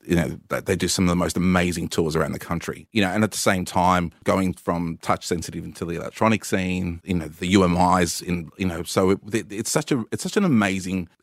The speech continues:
experience to, to be part of. And, you know, at the same time, equally as important are those solos and duos that are playing in, in a lot of these events as well. They're also part of our fabric, you know, and they're all celebrating, you know, what Australian music means to the broader community as well.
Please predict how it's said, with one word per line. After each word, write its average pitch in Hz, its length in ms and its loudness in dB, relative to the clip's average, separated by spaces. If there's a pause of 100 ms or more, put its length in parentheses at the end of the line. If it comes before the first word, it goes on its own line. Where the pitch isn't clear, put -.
(180)
experience 92 600 2
to, 85 300 0
to - 120 -6
be 87 80 -4
part 95 320 2
of. 101 220 2
And, 95 220 -6
you 117 80 -2
know, 107 60 2
at 95 80 0
the 123 80 -2
same 131 240 2
time, 107 360 2
equally 107 540 0
as 92 180 0
important 92 560 0
are 90 60 -4
those 87 260 0
solos 107 360 4
and 90 120 -2
duos 87 540 -2
that 95 140 2
are 95 60 0
playing 98 400 2
in, 92 100 2 (180)
in 95 100 0
a 90 60 4
lot 95 160 6
of 98 80 6
these 90 200 2
events 90 280 0
as 80 80 -6
well. 92 460 0
They're 113 180 4
also 127 280 2
part 95 260 0
of 90 80 0
our 87 120 -2
fabric, - 440 -6
you 85 80 -2
know, 87 360 -4
and 98 180 4
they're 123 160 4
all 98 120 0
celebrating, 90 680 -2 (280)
you 95 120 -2
know, 73 80 -2
what 101 160 0
Australian 90 320 2
music 85 320 -6
means 85 280 -2
to 101 80 4
the 82 80 4
broader 82 220 2
community 82 380 0
as 78 100 -8
well. - 260 -6